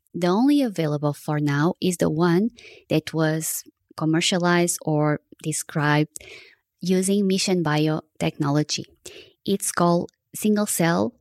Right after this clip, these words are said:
tamseq. That's everything for today. So the goal today was for you to have an idea of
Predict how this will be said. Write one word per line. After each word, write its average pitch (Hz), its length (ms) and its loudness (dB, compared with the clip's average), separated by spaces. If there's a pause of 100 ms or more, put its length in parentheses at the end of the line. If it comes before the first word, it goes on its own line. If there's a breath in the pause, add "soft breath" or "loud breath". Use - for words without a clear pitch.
(120)
tamseq. - 720 -4 (140)
That's 254 260 0
everything 254 480 0
for 165 180 -2
today. 143 480 -4 (400 loud breath)
So 170 220 2
the 175 140 2
goal 220 180 0
today 214 480 0
was 185 300 -2
for 170 160 -2
you 190 240 2
to 208 100 -2
have 175 120 0
an 170 120 4
idea 160 440 0 (100)
of 143 240 -2